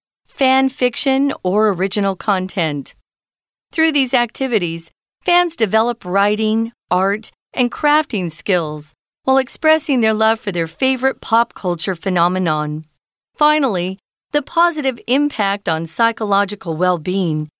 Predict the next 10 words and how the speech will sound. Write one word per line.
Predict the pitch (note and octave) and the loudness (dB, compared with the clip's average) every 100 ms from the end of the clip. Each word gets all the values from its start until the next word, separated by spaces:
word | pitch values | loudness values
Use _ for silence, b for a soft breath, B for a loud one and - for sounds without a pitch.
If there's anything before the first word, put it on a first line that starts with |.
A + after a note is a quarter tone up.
| _ _ | _ _
is | _ A#3+ | _ -4
a | B3+ | -4
significant | - A#3+ B3 C#4+ C4+ B3+ B3+ F#3 | -2 -2 0 0 -2 -2 -2 0
benefit | A3+ C4+ B3+ F#3+ E3 | 0 2 0 -2 -4
of | D#3+ | -4
being | - F#3 F#3 | -4 -2 -2
part | F#3 - B3+ B3+ - | -4 -2 0 0 -2
of | F3+ D3+ | -4 -6
a | |
fandom. | D3+ F3+ E3+ E3 D#3 D3 D3 | -6 -2 -2 -2 -2 -4 -6